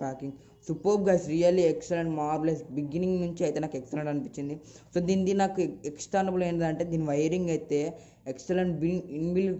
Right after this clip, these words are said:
quality అయితే superb ఉంటుంది. ఇంకేం వచ్చినాయి? ఇయర్ టిప్స్ కూడా వచ్చినాయి guys. ఇయర్ టిప్స్ ఒకసారి focus చేస్తున్నాయి చూడండి. ఇయర్ టిప్స్ కూడా వచ్చినాయి, పక్కకు పెట్టేద్దాం. దీని head phones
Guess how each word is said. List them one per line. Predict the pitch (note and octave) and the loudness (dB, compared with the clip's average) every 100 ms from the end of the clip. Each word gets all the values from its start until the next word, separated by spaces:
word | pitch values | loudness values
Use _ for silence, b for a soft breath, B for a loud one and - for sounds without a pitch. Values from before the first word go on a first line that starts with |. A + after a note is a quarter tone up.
| - | -4
quality | D#3+ D3+ D3+ | 0 0 2
అయితే | E3 D#3+ | -2 -4
superb | C#3 D#3 D3 | -4 -2 -2
ఉంటుంది. | C#3+ C#3 D#3 B B B C#3+ | -2 -4 -6 B B B -10
ఇంకేం | C#3 D3 | -4 -4
వచ్చినాయి? | C#3+ D3 - | -4 -6 -2
ఇయర్ | F3 G3+ | 0 0
టిప్స్ | G#3+ - F#3 | -2 -2 0
కూడా | F3+ | 0
వచ్చినాయి | E3+ D#3+ D3 | 0 -2 -2
guys. | D3 C#3 | -4 -2
ఇయర్ | D#3 D#3 | -4 -4
టిప్స్ | D3 D#3 | -8 -6
ఒకసారి | D3 D3 C3+ | -6 -6 -8
focus | C#3 D3+ | -4 -4
చేస్తున్నాయి | D3 C#3+ C3+ B2+ | -4 -6 -4 -4
చూడండి. | B2+ B2+ D3 D3 B B C3+ | -4 -4 -4 -6 B B 4
ఇయర్ | E3 E3 | 4 4
టిప్స్ | F3 - | 0 2
కూడా | D#3+ D3 | 2 2
వచ్చినాయి, | D3 C#3+ D3 C#3+ | 0 -2 -2 -4
పక్కకు | C3+ C3+ | -6 -4
పెట్టేద్దాం. | C#3 C3 B2+ D3 D3+ B B - | -2 -2 -2 -4 -6 B B -12
దీని | C3+ B2+ | -8 -6
head | B2 - | -8 -8
phones | C#3+ D3 | -4 -4